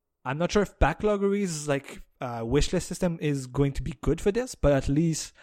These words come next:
uh, it's going to be good enough to not make me forget that this is a game I would like to play. Um,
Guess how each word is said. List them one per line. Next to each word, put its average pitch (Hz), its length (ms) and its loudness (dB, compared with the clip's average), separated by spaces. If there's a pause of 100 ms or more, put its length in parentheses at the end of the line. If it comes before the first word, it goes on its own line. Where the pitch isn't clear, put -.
(260)
uh, 127 120 -2
it's 131 100 -2
going 143 140 2
to 147 80 0
be 131 120 -4
good 143 180 6
enough 131 220 0
to 131 120 -2
not 127 540 -6
make 127 320 -8
me 123 100 -8
forget 113 500 -6
that 104 200 -8 (400)
this 139 160 2
is 127 120 -2
a 110 60 -6
game 110 320 -8
I 110 100 -10
would 101 200 -10
like 101 260 -12 (100)
to - 80 0
play. - 240 -8 (760)
Um, 104 340 -12